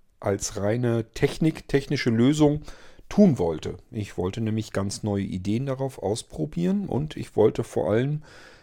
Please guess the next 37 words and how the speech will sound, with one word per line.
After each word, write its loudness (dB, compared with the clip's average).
Menschen 0
inkludieren. 0
Das -6
ist -8
eines -2
der 2
wichtigen -6
Ziele -4
des -6
O -6
V -4
Z, -4
Menschen -4
zu -6
inkludieren. -6
Als 10
ich -2
nun 6
im 2
Technikteam 2
nicht 0
wirklich 0
weitergekommen 2
bin, 0
habe 0
ich -8
dann -2
versucht, -6
unsere -2
Kooperationspartner 0
von -6
Blinzeln -4
zu -4
erwärmen 0
für -10
meine -6
Idee. -2